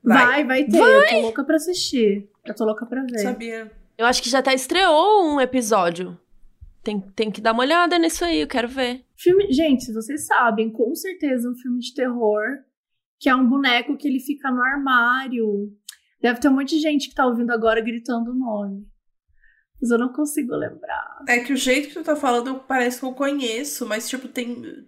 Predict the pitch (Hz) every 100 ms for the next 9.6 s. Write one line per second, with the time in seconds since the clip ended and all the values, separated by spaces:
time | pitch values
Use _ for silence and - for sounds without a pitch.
0 | _ 247 226 247 - 269 240 226 - 233
1 | 220 220 220 202 190 196 202 196 190 -
2 | _ _ _ - 349 214 214 - 311 214
3 | 240 - 247 196 262 247 254 196 226 247
4 | 277 262 240 233 233 226 220 214 214 233
5 | _ _ - 226 247 240 208 208 202 202
6 | 196 214 _ - _ - 285 277 320 339
7 | 302 277 285 285 285 269 269 - 254 294
8 | 285 - - 277 254 254 220 240 247 254
9 | 262 254 226 220 226 269